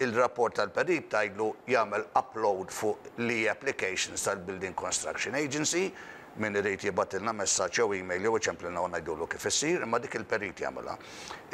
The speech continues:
Il-Building Construction Agency tuħ reference number, mbagħad inti tikteb lill-Building Construction Agency biex jifriżawlu garanzija bankarja id-developer.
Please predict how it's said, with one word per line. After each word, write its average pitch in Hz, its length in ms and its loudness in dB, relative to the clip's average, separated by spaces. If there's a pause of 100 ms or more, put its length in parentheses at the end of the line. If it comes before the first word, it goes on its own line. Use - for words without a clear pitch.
Il-Building 110 500 0
Construction 113 480 2
Agency 120 320 0
tuħ 95 220 -2
reference 180 260 2
number, 127 320 2
mbagħad 131 300 0
inti 151 180 -6
tikteb 113 400 0
lill-Building 104 480 0
Construction 113 400 2
Agency 95 160 -4
biex 120 240 2
jifriżawlu 104 640 2
garanzija 98 480 0
bankarja 92 640 0 (320)
id-developer. 85 720 -2